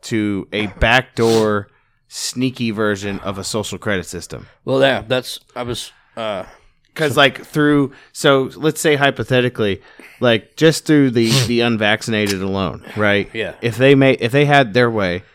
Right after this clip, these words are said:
Speaker 1: you wouldn't travel. You're not allowed to go to any restaurants or anything like that.
Speaker 2: Right.
Speaker 1: Um,
Speaker 2: We have a, we have it. They're just bringing it out now.
Speaker 1: And then there's other aspects they talked about, like the fact that, like,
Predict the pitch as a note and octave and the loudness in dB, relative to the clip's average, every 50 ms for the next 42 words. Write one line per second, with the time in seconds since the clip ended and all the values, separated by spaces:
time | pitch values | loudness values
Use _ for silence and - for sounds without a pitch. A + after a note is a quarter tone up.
0 | _ _ _ _ _ _ - - - - A2 A#2+ B2+ B2+ C#3 D#3+ E3+ - - - | _ _ _ _ _ _ -10 -8 -6 -2 0 2 4 6 6 6 6 4 2 2
1 | D3 C3+ B2+ A2+ G#2 A#2+ B2+ C3 C3 _ _ _ _ _ _ _ _ _ _ _ | 4 4 4 4 4 2 -2 -2 -6 _ _ _ _ _ _ _ _ _ _ _
2 | _ _ _ _ _ _ _ _ _ _ _ _ _ _ _ _ _ - A2+ A2+ | _ _ _ _ _ _ _ _ _ _ _ _ _ _ _ _ _ -8 -4 -2
3 | A#2 A2+ A2 A#2 A#2+ C3+ C3+ C#3 C3+ B2+ B2 A#2+ C3 C3 C3 B2+ B2+ B2 A#2+ A#2+ | -2 0 4 6 6 8 8 8 8 6 6 6 6 6 6 6 4 4 4 4
4 | A#2+ A2+ - - B2 A2+ A2+ A2 - A#2 A2 G#2 G2+ G#2 G2+ F#2+ F2+ E2+ - F#2 | 2 2 0 0 0 0 0 0 -2 -2 -2 -2 -2 -2 -4 -4 -6 -6 -4 -2
5 | F2 - G#2 G2 - _ _ - - G#2+ G#2+ A2 - _ _ _ _ _ _ _ | 0 0 -2 -2 -6 _ _ -10 -6 -6 -6 -6 -8 _ _ _ _ _ _ _
6 | _ _ _ _ _ _ _ _ - A2+ A2 G#2+ G2 F#2+ F2+ F2 E2+ E2 C3+ C3+ | _ _ _ _ _ _ _ _ -2 0 2 2 2 0 -2 -4 -6 -6 -4 -2
7 | C#3 D3 F#3 E3 C#3+ - - - A#2+ A#2+ A#2+ C#3 D#3 E3 B2 G2 F2 G2 A2 A2 | 0 0 0 -2 -4 -8 -10 -12 -10 -6 -4 -4 -4 -4 -4 -8 -10 -10 -10 -8
8 | A#2 G#2+ G#2+ A#2+ B2 B2 A#2 G#2 G2 G#2+ B2+ C#3 G#2+ F#2 E2+ D2+ C#2+ - - C#3+ | -8 -6 -4 -4 -4 -2 -4 -4 -4 -6 -6 -8 -10 -12 -16 -18 -16 -6 -2 0
9 | D3 D3 D#3+ D#3+ D#3 D3+ C#3+ C#3 C3+ D3 D3 D3 C3+ B2 A#2+ - - B2+ - - | 2 4 4 4 4 4 2 2 2 2 4 4 4 4 2 0 -2 -6 -6 -6
10 | B2+ - C3 A#2+ - A#2+ A#2 A2+ - A#2+ A#2 - - - - B2 A#2 A2 - B2 | -6 -4 -4 -4 -2 -2 -4 -2 -2 -2 -4 -4 -6 -4 -2 -2 -2 -2 -4 -6
11 | - - G#2 G#2 G2 F#2 - | -6 -2 -2 -2 -2 -4 -6